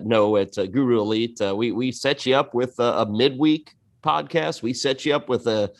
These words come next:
weekend podcast, but you must be a subscriber. Monday you get for free, but, uh, we invite you back for those other, uh, couple of podcasts. So much information day after day after day during the baseball season. And we break it down for you, get you set for everything that you need to know.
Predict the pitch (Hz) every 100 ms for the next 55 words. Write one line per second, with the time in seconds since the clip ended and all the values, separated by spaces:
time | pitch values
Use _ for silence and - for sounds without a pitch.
0 | _ - 117 160 - 151 147 139 143 143
1 | 135 151 156 - 143 170 185 165 202 202
2 | 151 185 180 - 151 - - 165 143 107
3 | 107 - _ _ - 208 285 254 190 170
4 | 135 151 131 110 - 117 107 92 104 -
5 | 104 113 110 101 98 120 87 101 85 -
6 | 104 98 95 113 101 98 92 82 - 151
7 | 117 101 92 - _ _ _ 123 113 90
8 | 98 101 - 208 202 165 - 127 110 101
9 | 92 98 107 104 170 139 131 113 107 104
10 | 98 101 98 101 98 92 98 98 - 92
11 | - 101 98 92 92 92 90 _ _ -
12 | 180 170 127 127 120 120 123 113 98 113
13 | - 101 117 98 - 98 107 104 104 98
14 | 92 - 95 98 87 107 123 90